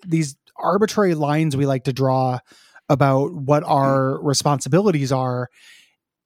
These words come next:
Speaker 1: Again, even in, like, principled stances that do tons of damage.
Speaker 2: Yes.
Speaker 1: You know, that serve no one. Like, if this show didn't turn into a drama about cooking meth, right?
Speaker 2: Mm-hmm.
Speaker 1: Like, no meth was ever cooked again, uh, in the show, and Hank's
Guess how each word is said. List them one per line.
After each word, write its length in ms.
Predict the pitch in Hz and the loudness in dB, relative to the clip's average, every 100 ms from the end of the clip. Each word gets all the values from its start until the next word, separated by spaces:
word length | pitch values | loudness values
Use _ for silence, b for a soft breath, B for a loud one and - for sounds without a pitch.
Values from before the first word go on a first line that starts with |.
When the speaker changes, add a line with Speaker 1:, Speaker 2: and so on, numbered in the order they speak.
| _ 202 | _ -4
Speaker 1:
Again, 460 | 160 226 202 175 | 4 4 4 -2
even 520 | 202 180 185 185 170 | -2 0 2 0 -2
in, 440 | 180 165 156 151 156 | 0 0 0 -2 -2
like, 200 | 156 139 | -2 -2
principled 400 | - 247 233 190 | 0 0 2 0
stances 400 | - 170 160 156 | 0 0 0 -2
that 120 | 139 131 | -2 0
do 120 | 143 | -2
tons 260 | - 143 | 0 -2
of 80 | 131 | -2
damage. 580 | 123 139 190 170 - - - | -6 -8 -10 -12 -12 -12 -14
Speaker 2:
Yes. 360 | 120 - - - _ _ - | -14 -12 -14 -14 _ _ -2
Speaker 1:
You 120 | 156 | 0
know, 240 | 151 151 165 | 2 0 0
that 260 | 160 165 | -2 -2
serve 300 | 160 202 180 | 0 2 2
no 160 | 147 139 | 2 -2
one. 240 | - 180 | -2 -6
Like, 300 | 151 147 139 B B B - | 0 0 -2 B B B -2
if 140 | 175 | 0
this 140 | 254 - | 2 2
show 220 | 240 214 | 2 2
didn't 200 | 196 165 | 0 -2
turn 180 | 180 170 | 0 2
into 180 | 156 147 | 2 0
a 40 | |
drama 320 | 131 143 143 | 2 2 2
about 220 | 139 135 - | 0 -2 -4
cooking 300 | 131 131 127 | -6 -4 -4
meth, 320 | 160 - - _ - | -6 -12 -20 _ -2
right? 200 | 143 143 | 0 0
Speaker 2:
Mm-hmm. 80 | 131 | -2
Speaker 1:
Like, 160 | 131 | 0
no 120 | 165 | 2
meth 240 | 170 156 - | 2 0 -2
was 120 | 143 | -2
ever 140 | 135 | -2
cooked 260 | 127 135 - | -2 -4 -4
again, 280 | 131 143 131 _ B B B B | -8 -8 -10 _ B B B B
uh, 240 | 135 123 - | -4 -2 -2
in 140 | 139 | -2
the 80 | 135 | -2
show, 260 | 127 135 139 | 0 0 2
and 180 | 151 143 | 0 2
Hank's 420 | 151 147 - | 0 0 -2